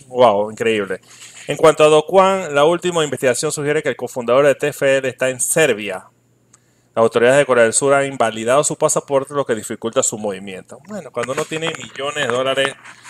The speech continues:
es muy, es, creo que es casi imposible, eh, acorralarlo. Aquí lo vemos con varios políticos que están prófugos de la justicia. Kwon ha negado haber intentado esconderse, de todos modos está en la lista de vigilancia de la Interpol.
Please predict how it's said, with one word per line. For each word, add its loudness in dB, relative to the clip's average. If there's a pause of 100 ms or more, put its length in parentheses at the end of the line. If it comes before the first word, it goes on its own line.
(340)
es -10
muy, -4 (160)
es, -4 (140)
creo -2
que -10
es -10
casi -2
imposible, -2 (1400)
eh, -4
acorralarlo. -2
Aquí -4
lo 4
vemos 2
con -4
varios -2 (800)
políticos 0
que -6
están -6 (460)
prófugos 2
de 4
la 2
justicia. -10 (360)
Kwon 2
ha 4
negado 4
haber 2
intentado 0
esconderse, -2
de 0
todos -4
modos 0
está 0
en -2
la -4
lista -4
de -2
vigilancia -8
de -2
la -8
Interpol. -4